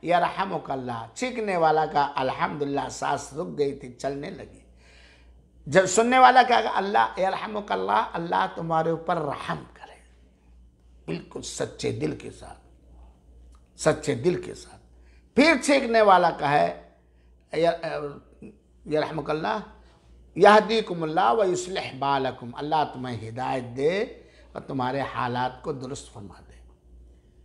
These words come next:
व नस्र दईफ, और कमज़ोर की सहयोग और मदद करना।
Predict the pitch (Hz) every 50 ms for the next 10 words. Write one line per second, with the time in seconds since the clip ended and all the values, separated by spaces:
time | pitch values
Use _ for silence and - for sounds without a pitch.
0 | - - - - _ _ - - - - - - - - - - 135 139 151 170
1 | 190 233 262 262 - 285 285 277 285 277 214 185 208 226 233 254 277 330 370 381
2 | 381 392 381 294 - - - - - - - - _ _ _ _ _ _ _ _
3 | _ _ _ _ _ _ _ _ _ _ _ _ - 196 208 - - - - 190
4 | 196 202 202 180 151 180 220 262 269 277 285 277 277 277 - - - 269 262 277
5 | 285 277 277 247 208 - - 233 185 170 185 202 208 240 269 294 302 285 262 -
6 | - - - 214 226 226 226 214 254 269 285 349 349 359 - - 330 320 302 285
7 | 285 254